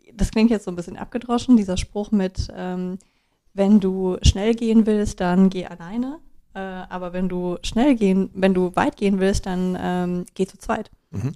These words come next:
Speaker 1: Und so fühlt sich das an, ne? Ähm, wir waren ja beide davor auch selbstständig und Solopreneure, wie man so schön sagt.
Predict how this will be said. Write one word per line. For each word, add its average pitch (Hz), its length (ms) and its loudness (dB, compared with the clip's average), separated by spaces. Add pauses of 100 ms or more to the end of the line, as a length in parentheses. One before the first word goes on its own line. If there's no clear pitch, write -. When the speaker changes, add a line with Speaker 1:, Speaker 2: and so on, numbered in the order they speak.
Speaker 1:
Und 208 220 4
so 254 120 -2
fühlt 311 180 2
sich 262 120 -4
das - 160 -4
an, 185 280 -6
ne? 233 400 -2
Ähm, 208 120 0
wir 202 100 -2
waren 208 160 -2
ja 214 100 0
beide 254 300 -6
davor 226 320 -6
auch 185 80 -12
selbstständig 240 680 0
und 196 220 -6
Solopreneure, 202 760 -2
wie 240 60 0
man 226 160 2
so 226 80 -6
schön 220 200 -4
sagt. 208 280 -6